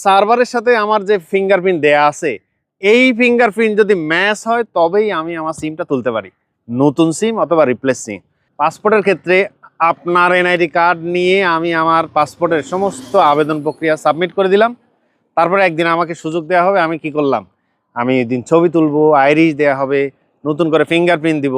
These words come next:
ব্যাস সব কিছু করে চলে আসলাম। কোনো পুলিশ ভেরিফিকেশন নাই, ওই এনআইডির ব্যক্তি যে আপনি, not আমি না, ওটা যাচাইয়েরও সুযোগ নাই, ইস্যু হয়ে যাবে পাসপোর্ট।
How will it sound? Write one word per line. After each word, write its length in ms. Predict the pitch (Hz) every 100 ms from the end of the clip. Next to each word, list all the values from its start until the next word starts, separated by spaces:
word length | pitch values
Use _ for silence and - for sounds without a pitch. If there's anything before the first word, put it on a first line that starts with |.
| 127 - _ _
ব্যাস 220 | 151 202 - - _ _ -
সব 100 | 180 -
কিছু 180 | 180 180
করে 200 | 202 190
চলে 160 | 202
আসলাম। 380 | 196 185 208 208 _ _ _
কোনো 240 | 160 214 190
পুলিশ 220 | 208 214
ভেরিফিকেশন 520 | 196 214 220 208 214
নাই, 300 | 196 190 196 196 _ _ _ -
ওই 160 | 226 240
এনআইডির 380 | 233 226 214 202
ব্যক্তি 480 | 202 190 _ 208 202
যে 100 | 202
আপনি, 520 | 190 180 - 175 175 160 156
not 140 | 185 170 _ -
আমি 280 | 165 196 170
না, 240 | 131 120 _ _ -
ওটা 160 | 165 170
যাচাইয়েরও 520 | 156 175 202 220 240
সুযোগ 280 | 240 226 214
নাই, 200 | 240 262 - _ 165
ইস্যু 240 | 175 226
হয়ে 160 | 202 190
যাবে 160 | 190 185
পাসপোর্ট। 440 | 156 - -